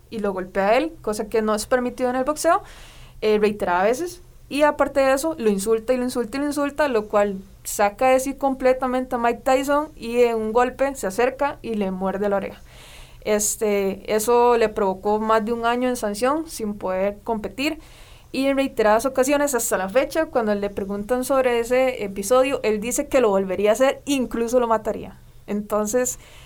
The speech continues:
este, ¿qué tanto juega ahí la psicología emocional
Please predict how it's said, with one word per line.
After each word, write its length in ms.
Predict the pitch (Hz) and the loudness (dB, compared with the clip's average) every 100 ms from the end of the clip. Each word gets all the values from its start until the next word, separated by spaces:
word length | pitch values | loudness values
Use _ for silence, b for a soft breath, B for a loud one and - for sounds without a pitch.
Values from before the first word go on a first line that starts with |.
| B B | B B
este, 960 | - 220 220 - 214 208 208 202 202 - - b b b b - - - | 0 0 0 -4 -2 0 0 -2 -4 -10 -18 b b b b -20 -20 0
¿qué 120 | 254 | 2
tanto 560 | 254 294 294 294 311 269 | 4 2 2 2 4 6
juega 360 | 254 254 277 - | 6 6 4 2
ahí 360 | 220 214 226 247 | 2 2 0 0
la 260 | 254 226 | 2 2
psicología 560 | 220 214 208 202 208 214 | 0 -6 -6 -4 0 0
emocional 640 | 240 247 220 226 277 392 | 0 0 2 2 2 0